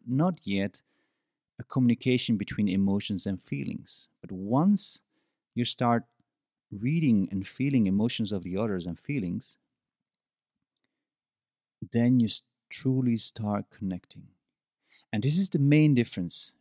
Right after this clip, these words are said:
between hearing, listening,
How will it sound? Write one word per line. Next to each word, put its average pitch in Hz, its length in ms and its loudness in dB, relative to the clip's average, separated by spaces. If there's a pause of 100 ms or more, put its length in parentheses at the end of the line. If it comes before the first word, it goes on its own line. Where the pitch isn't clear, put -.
(120)
between 95 540 -2 (1600)
hearing, 185 640 2 (680)
listening, 151 680 2